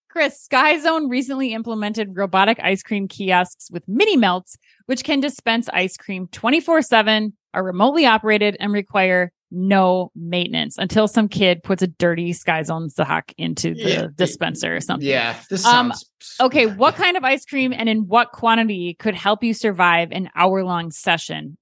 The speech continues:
Speaker 1: at Sky Zone?
Speaker 2: Truthfully, nothing. <laughs> But, <laughs> I mean, let's be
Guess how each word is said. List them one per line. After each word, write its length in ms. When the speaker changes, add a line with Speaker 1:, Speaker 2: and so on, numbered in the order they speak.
Speaker 1:
at 140
Sky 260
Zone? 300
Speaker 2:
Truthfully, 440
nothing. 500
<laughs> 80
But, 500
<laughs> 0
I 1120
mean, 240
let's 120
be 160